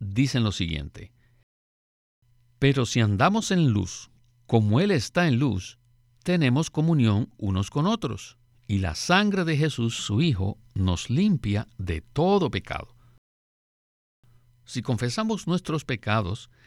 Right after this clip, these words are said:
Él es fiel y justo para perdonarnos nuestros pecados y limpiarnos de toda injusticia.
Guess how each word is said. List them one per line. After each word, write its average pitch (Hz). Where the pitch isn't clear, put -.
Él 156
es 135
fiel 170
y 175
justo 135
para 104
perdonarnos 127
nuestros 101
pecados 107
y 147
limpiarnos 156
de 95
toda 131
injusticia. -